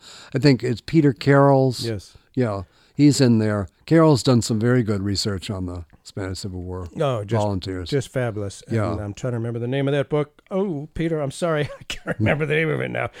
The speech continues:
Speaker 2: But, uh, Peter Carroll,
Speaker 1: Yeah.
Speaker 2: C A R R O L L. It'll come to me probably before the end of the show. But coming from New Hampshire, I mean, uh, wa-, was there,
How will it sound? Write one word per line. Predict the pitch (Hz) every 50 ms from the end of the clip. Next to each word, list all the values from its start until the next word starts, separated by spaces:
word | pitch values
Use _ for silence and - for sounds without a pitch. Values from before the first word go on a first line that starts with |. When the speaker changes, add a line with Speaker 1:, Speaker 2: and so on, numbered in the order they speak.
| - - - - _
Speaker 2:
But, | 151 139 123 -
uh, | 139 127
Peter | - - 180 180 165
Carroll, | - - 147 135 120
Speaker 1:
Yeah. | -
Speaker 2:
C | 87 - 151 156
A | 147 135 139
R | - 135 123 131 143
R | 135 123 123 123 -
O | 127 123 123 123 - -
L | 127 117 117 -
L. | 131 110 113 131
It'll | 180 202 180
come | - - 139 139 127
to | 123
me | 113 104
probably | - 120 110 113 104
before | 101 - - 123 120 110
the | 107 113
end | 117 110 110
of |
the | 107
show. | 101 - 135 120 104 - - - - - - - - - -
But | 233 214 190 - - _ _ _ _ _ _ _ _ _ _ _ _ - - _ - _
coming | - 185 208 240 233 214 208 -
from | - - - 185 170 160 151 156 - _ _ _ _
New | - 180 175 190 190
Hampshire, | 165 - - 277 285 285 - - - 131 101 95 104 -
I | 147
mean, | 165 175 170 170 - _ _ _ _ _ _
uh, | - - - 339 359 - 359 339 339 339 339 339 349 339 330
wa-, | 233 185 208 240 247
was | 208 214 240 233 -
there, | - 294 302 285 262 - -